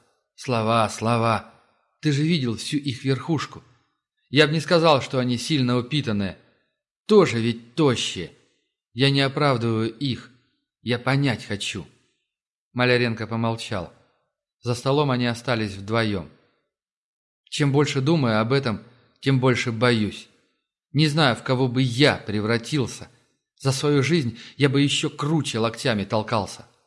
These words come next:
Хотя солнце припекало и пить хотелось очень сильно, Романов очнулся не от жары и не от жажды. Какая-то мелкая многоногая тварь шастала по его лицу, пытаясь забраться в нос.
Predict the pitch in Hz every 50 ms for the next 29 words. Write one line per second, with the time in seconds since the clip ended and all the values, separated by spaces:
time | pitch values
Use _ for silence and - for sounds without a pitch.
0 | _ _ _ _ _ _ _ _ _ _ _ _ - 120 - 120 - - 139 131
1 | 123 131 123 117 123 110 110 117 120 117 - 139 139 135 123 110 - - - -
2 | _ _ _ _ 113 117 143 131 135 - 131 120 - - 135 127 127 120 120 -
3 | 127 113 - 113 110 107 - - 175 170 151 131 110 95 - - - _ _ _
4 | _ _ _ _ - 117 123 139 151 160 156 147 143 - - 123 - - - 147
5 | 147 147 135 139 - 135 131 131 127 123 110 101 113 131 131 131 147 147 143 -
6 | 123 123 127 123 123 120 113 120 131 113 98 95 - - - - _ _ _ _
7 | _ _ _ _ _ _ _ _ - 127 131 151 147 147 151 147 139 135 - -
8 | - _ _ - 123 143 160 170 151 131 143 131 123 117 117 123 127 123 135 143
9 | 147 139 127 127 120 117 120 123 120 139 143 143 127 139 - - - _ - -
10 | - 151 139 131 - 143 127 127 120 123 - 131 127 127 117 123 123 117 117 113
11 | - - - 165 156 135 135 123 - 135 131 131 123 110 113 127 120 120 120 120
12 | 113 - - 120 107 117 127 127 113 95 - - -